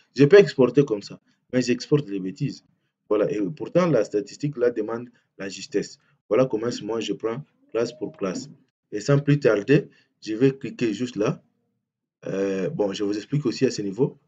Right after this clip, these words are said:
Ici, on commence par la deuxième colonne de Excel,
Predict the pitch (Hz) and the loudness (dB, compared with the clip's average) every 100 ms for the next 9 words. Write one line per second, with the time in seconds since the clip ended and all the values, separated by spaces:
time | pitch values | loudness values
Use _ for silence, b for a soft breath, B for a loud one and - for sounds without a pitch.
0 | _ _ _ _ - 107 170 147 123 120 | _ _ _ _ -12 -6 -2 0 0 2
1 | 131 143 - 123 113 101 98 90 76 - | 2 2 2 0 0 -4 -6 -10 -10 4
2 | 143 143 139 127 110 110 127 151 151 _ | 6 8 4 2 2 4 4 2 0 _
3 | _ _ _ - 104 - 104 - 120 101 | _ _ _ -2 -2 -2 -8 -4 0 0